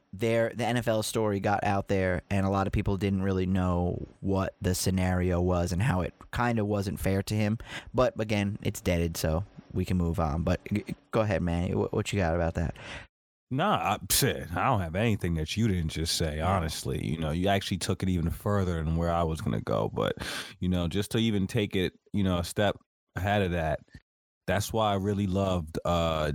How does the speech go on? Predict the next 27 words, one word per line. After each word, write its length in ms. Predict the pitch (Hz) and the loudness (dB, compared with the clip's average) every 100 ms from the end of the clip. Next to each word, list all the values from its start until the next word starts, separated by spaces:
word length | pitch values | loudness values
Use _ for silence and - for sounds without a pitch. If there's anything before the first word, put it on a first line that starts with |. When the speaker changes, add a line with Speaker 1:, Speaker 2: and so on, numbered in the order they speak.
| 62 | 0
Speaker 2:
Dave 220 | 92 90 | 0 0
Chappelle's 640 | - 78 98 90 85 80 | -2 -2 0 2 0 0
latest, 480 | 90 87 85 - - | 0 2 0 -2 0
um, 540 | 82 78 76 - - - - - - | 2 2 0 -2 -2 0 0 -2 -14
comedy 460 | - 85 76 50 - | -2 0 2 0 -2
thing. 180 | - 50 | -2 -2
Uh, 80 | 50 | -2
what 180 | 64 156 | 0 0
was 140 | 107 | 0
it 80 | 80 | -2
called? 320 | - 76 55 | -2 0 0
Sticks 340 | - 104 - - | 0 -2 0 0
and 140 | 98 | -2
Stones, 560 | - 101 113 127 135 - | 0 0 0 0 -4 -6
I 60 | |
think 160 | - 117 | -6 0
Speaker 1:
Uh, 40 | |
Speaker 2:
it 20 | 107 | 2
Speaker 1:
it 40 | |
Speaker 2:
was 60 | 101 | 2
Speaker 1:
was 40 | |
called 180 | 113 107 | 0 -2
Speaker 2:
Sticks 80 | - | 0
Speaker 1:
Sticks 220 | 110 - | -2 0
Speaker 2:
and 60 | 107 | -2
Speaker 1:
and 60 | |
Stones. 580 | - 92 57 - - - | 0 0 0 -2 -4 -6